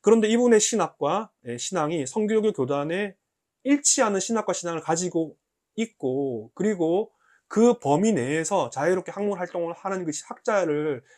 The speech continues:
이렇게 찍어서 사람을 못 살게 구는 행-, 행태가, 아, 저는 전혀 합리적이지도 않고, 예,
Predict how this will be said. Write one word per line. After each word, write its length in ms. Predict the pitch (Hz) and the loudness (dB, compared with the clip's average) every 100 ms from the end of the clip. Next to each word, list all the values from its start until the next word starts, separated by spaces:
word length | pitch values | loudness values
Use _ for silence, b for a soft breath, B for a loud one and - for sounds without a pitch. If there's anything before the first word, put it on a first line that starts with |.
| b - | b -2
이렇게 580 | 202 214 - 139 131 - | 0 0 -2 -4 -4 -6
찍어서 880 | 240 214 175 131 131 131 131 110 - b b b _ | -4 -2 -2 -6 -6 -6 -8 -12 -18 b b b _
사람을 400 | - 170 170 147 | -6 -4 -2 -4
못 140 | 117 | -6
살게 300 | 185 180 180 | -4 -2 -2
구는 260 | 147 147 147 | -6 -10 -8
행-, 220 | 180 170 _ - | -10 -10 _ -10
행태가, 800 | 208 185 139 113 120 123 113 104 B B B B | -8 -6 -6 -6 -6 -8 -10 -14 B B B B
아, 80 | - | -14
저는 420 | 123 156 151 139 - B B B _ | -6 -4 -4 -8 -12 B B B _
전혀 200 | 170 202 | -2 0
합리적이지도 800 | 202 247 262 226 180 160 147 107 | 0 0 2 0 -2 -6 -8 -10
않고, 480 | 104 _ 147 113 _ _ 127 | -10 _ -14 -14 _ _ -14
예, 260 | 123 110 | -12 -12